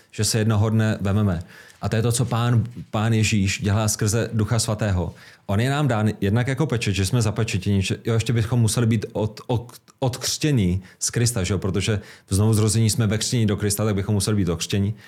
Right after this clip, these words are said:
Ale Pán Ježíš nám dává Ducha Svatého, který je tím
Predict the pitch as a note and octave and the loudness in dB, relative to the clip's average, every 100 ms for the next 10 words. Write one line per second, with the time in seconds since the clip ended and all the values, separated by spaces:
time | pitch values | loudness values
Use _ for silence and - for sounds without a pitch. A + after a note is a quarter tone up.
0 | - - - - G#2+ G2+ G2+ - _ A#2 | -20 -20 -18 -4 -2 -2 -4 -14 _ -2
1 | C#3 B2+ C#3 C#3 B2+ A#2+ G2+ G#2 A2 A#2 | 0 0 0 0 0 0 0 0 0 -2
2 | B2 C3+ C3 C3 C3+ - - A#2 A#2 A2+ | -2 0 0 0 -4 -14 -8 -2 0 0
3 | A#2 F#2 | 2 0